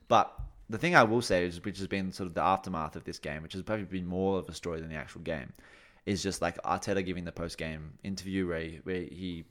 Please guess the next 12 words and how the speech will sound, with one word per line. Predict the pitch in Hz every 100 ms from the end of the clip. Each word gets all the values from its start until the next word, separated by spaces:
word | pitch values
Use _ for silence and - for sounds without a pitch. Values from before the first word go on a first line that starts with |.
| -
blows | 80 82
up | 98
a | 98
bit | 98 90
and | 87
then | 85
the | 82
statement | - 87 82 80
following. | - 87 101 123 190 - - _ _ - - - _ _ -
I | 120
think | 127 156 - - _ _ _ _ _ _ _ _ _ -
Arteta | - 117 123 - 160 135 156 247